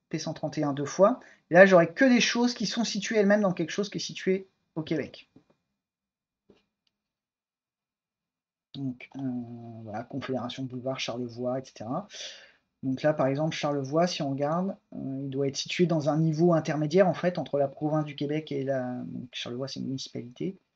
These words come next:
Et si je regarde ici, elle est donc localisée à Capitale-Nationale. Et Capitale-Nationale, si je clique dessus, on voit que c'est une région administrative qui est localisée, la localisation administrative Québec.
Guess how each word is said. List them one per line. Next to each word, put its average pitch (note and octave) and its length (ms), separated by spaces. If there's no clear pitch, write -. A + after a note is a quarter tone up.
Et C#3 60
si F3+ 240
je D#3+ 80
regarde D#3 240
ici, G3 420
elle E3 120
est D#3+ 80
donc E3 240
localisée F3 480
à F#3+ 80
Capitale-Nationale. E3 880
Et C3+ 60
Capitale-Nationale, C#3 920
si E3+ 180
je C#3+ 80
clique C#3 220
dessus, F3 480
on D3 100
voit D3+ 260
que F3 80
c'est C#3+ 180
une D3 80
région C#3+ 240
administrative C#3 640
qui D3 280
est D#3+ 220
localisée, C3+ 600
la D3+ 120
localisation B2+ 480
administrative B2+ 500
Québec. - 400